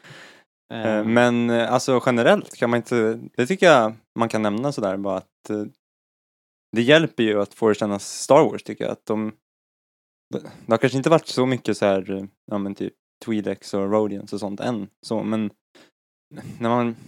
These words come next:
Speaker 2: när man tar så här sequel aliens nu och sätter dem i den här eran,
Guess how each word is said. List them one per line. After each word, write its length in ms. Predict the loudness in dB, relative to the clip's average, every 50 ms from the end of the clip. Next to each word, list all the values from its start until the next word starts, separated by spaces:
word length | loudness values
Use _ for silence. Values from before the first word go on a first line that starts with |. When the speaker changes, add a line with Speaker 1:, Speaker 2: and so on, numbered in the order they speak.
| -20 -20 _ _ _ -6
Speaker 2:
när 80 | -4 -2
man 160 | 0 -2 0
tar 240 | 4 4 4 4 4
så 120 | 4 2
här 120 | 2 2 0
sequel 500 | -2 -4 -8 -8 -6 _ 0 0 2 2
aliens 440 | 2 2 2 0 -2 -6 -6 -8
nu 100 | -10 -10 -10
och 80 | -10
sätter 300 | -10 -12 -14 -6 -4 -2
dem 160 | -2 -2 -2 -6
i 40 |
den 100 | -6 -6
här 140 | -6 -6 -4
eran, 400 | -4 -2 -2 -2 -2 -4 -6 -10